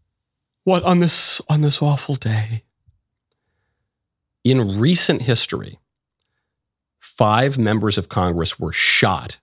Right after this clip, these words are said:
by Puerto Rican radical activists. In recent history, the leftist Weather Underground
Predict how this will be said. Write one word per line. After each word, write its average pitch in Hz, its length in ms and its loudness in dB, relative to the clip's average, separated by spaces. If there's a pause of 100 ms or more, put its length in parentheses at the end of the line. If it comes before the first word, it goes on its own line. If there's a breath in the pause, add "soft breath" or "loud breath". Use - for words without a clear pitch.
by 85 160 0
Puerto 107 480 -2
Rican 87 480 -2 (160)
radical 85 680 -2 (460)
activists. - 800 -6 (480 soft breath)
In 101 340 0
recent 131 420 0
history, 92 560 -4
the - 140 -4
leftist 98 580 0
Weather 92 340 0
Underground 85 540 -4